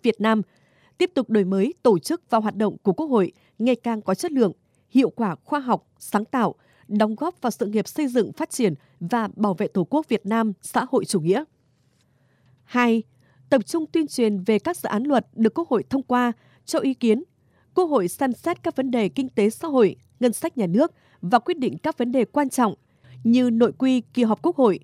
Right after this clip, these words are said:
nghị quyết về thí điểm đấu giá biển số xe ô tô, nghị quyết về thí điểm một số cơ chế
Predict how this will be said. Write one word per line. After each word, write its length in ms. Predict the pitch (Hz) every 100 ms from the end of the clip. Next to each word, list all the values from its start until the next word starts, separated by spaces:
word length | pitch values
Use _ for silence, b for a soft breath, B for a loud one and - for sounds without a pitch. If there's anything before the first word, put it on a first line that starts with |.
| b b b -
nghị 220 | 226 233
quyết 300 | - 381 _
về 100 | 226
thí 160 | 214
điểm 240 | 233 262 -
đấu 240 | - 208 254
giá 320 | - 214 262
biển 220 | 233 240 165
số 180 | -
xe 160 | 214 285
ô 140 | 254
tô, 300 | 240 240 233 - _ _ _
nghị 240 | 208 233 240
quyết 300 | 302 370 _
về 100 | 220
thí 160 | 220
điểm 280 | 226 262 165
một 80 | 185
số 200 | - 196
cơ 200 | - 277
chế 280 | - 202